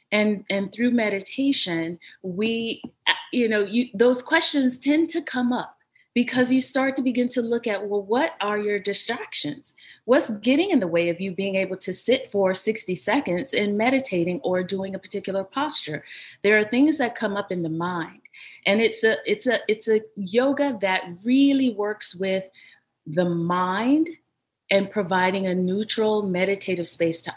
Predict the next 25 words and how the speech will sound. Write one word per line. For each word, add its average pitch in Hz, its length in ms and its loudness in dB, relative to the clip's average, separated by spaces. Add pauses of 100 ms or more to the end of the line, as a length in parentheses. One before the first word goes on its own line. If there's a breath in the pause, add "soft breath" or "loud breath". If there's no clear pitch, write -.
operate 185 640 0
from 160 420 -2
in 160 200 2
the 143 100 -2
world. 143 480 -10 (680 soft breath)
And, 185 580 2
um, 175 540 0 (1120)
and 196 280 6
I 214 160 8
just 254 260 2
love 202 420 2
Kundalini 185 600 -2
because 220 480 -2
it's 196 180 -2
so 202 460 2
dense 180 720 -2 (460 loud breath)
in 208 560 -2 (960)
it 214 320 6
and 196 160 -2
how 220 240 0
you 226 160 -2
can 196 180 -6
work 185 260 -6
with 175 200 -8
it. 151 180 -14